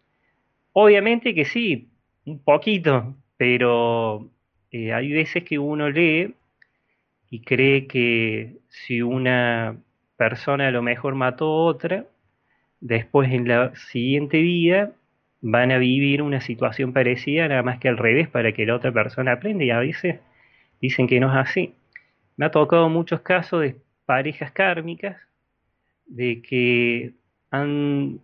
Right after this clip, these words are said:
a lo mejor antes de encarnar en esa, en esa vida, las personas, eh, bueno, las almas antes de encarnar, eh, habían ya decidido conocerse.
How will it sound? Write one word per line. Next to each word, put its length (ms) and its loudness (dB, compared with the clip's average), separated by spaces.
a 120 2
lo 80 4
mejor 600 2
antes 360 2
de 80 0
encarnar 640 -4
en 240 -6
esa, 640 -2
en 220 -10
esa 240 -4
vida, 440 -2
las 200 -6
personas, 880 -2
eh, 320 -2
bueno, 320 0
las 160 -10
almas 340 -2
antes 220 -8
de 40 -4
encarnar, 540 -8
eh, 500 -4
habían 480 2
ya 140 2
decidido 600 -2
conocerse. 760 -4